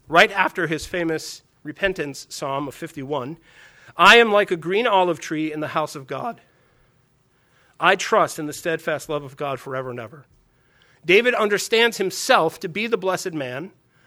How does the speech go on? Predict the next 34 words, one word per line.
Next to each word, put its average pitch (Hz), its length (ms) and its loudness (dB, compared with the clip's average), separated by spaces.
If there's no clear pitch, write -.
planted 226 380 4
by 202 100 2
streams 190 320 -4
of 175 100 -6
living 185 220 -4
water, 185 400 -4
and 170 140 -4
not 226 180 4
just - 240 -10
any 254 180 -2
tree, 156 480 -8
an 160 220 -8
olive 175 360 2
tree. - 440 -16
This 160 200 -2
is 190 120 -4
where 190 180 4
it, 165 120 -4
it 165 240 -2
changes. - 640 0
See 196 140 -2
what 196 80 2
I'm, 180 160 0
like, 165 220 -6
this 185 320 0
idea, 185 420 0
you 180 160 -2
have 185 200 -4
to 185 60 -6
follow 208 540 -2
it 147 160 -10
for 151 160 -8
a 143 60 -10
time, 135 560 -12